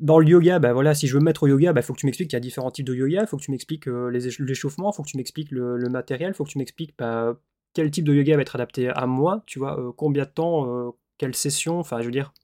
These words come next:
idem dans la photo, euh, je veux dire, si je te demande de, de m'expliquer la photo, j'y connais rien, bah, tu vas me dire, ok, bah, quel type de photo tu veux faire, ensuite, quel matériel choisir en fonction de ça,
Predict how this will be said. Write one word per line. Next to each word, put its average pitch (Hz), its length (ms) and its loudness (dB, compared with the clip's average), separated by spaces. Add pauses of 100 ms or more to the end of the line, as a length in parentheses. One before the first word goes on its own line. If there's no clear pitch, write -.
idem 165 240 6
dans 143 100 6
la 135 80 4
photo, 170 400 4
euh, 135 60 4
je 120 40 -6
veux 127 60 0
dire, 143 220 0
si 147 240 -2
je - 100 -8
te 151 60 -4
demande 147 320 -2
de, 131 160 0
de 123 120 -4
m'expliquer 143 360 -4
la 139 100 0
photo, 156 220 -2
j'y 127 100 -4
connais 135 180 -2
rien, 147 140 -2
bah, 143 80 -2
tu - 100 -10
vas 123 60 -2
me 127 60 -4
dire, 143 160 -2
ok, 180 180 -4
bah, 123 220 -2
quel 143 140 -2
type 151 120 -6
de 139 60 -4
photo 131 180 -6
tu 127 120 -10
veux 127 100 -4
faire, 175 300 -2 (360)
ensuite, 147 260 -8
quel 147 140 0
matériel 135 340 -4
choisir 143 360 -2
en - 20 -6
fonction 135 340 -8
de 131 60 -8
ça, 202 240 -6